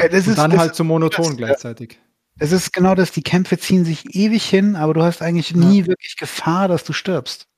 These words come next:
Speaker 2: Ja. Ja gut, aber du hast ja zumindest bei deinen Games, kann man sagen, du hast ein absolutes Highlight und einmal
Speaker 1: Ja,
Speaker 2: hast halt
Speaker 1: absolut.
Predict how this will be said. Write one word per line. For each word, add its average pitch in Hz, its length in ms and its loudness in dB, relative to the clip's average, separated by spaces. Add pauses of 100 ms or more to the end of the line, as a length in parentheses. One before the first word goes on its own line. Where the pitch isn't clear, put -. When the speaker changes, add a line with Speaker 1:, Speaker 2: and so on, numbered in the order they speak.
(120)
Speaker 2:
Ja. 127 240 -10 (1500)
Ja 190 100 0
gut, 190 200 2
aber 143 140 0
du 151 100 2
hast 185 160 0
ja 196 80 2
zumindest 196 500 -2
bei 170 80 -2
deinen 156 240 -4
Games, 156 300 -6
kann 165 100 -6
man 156 140 -2
sagen, 156 240 -2
du 151 80 -4
hast - 160 -8
ein 165 60 -16
absolutes 165 560 -4
Highlight 196 440 -2
und 160 160 -6
einmal 143 280 -4
Speaker 1:
Ja, - 20 -4
Speaker 2:
hast 135 240 -8
halt 127 160 -4
Speaker 1:
absolut. 113 220 -10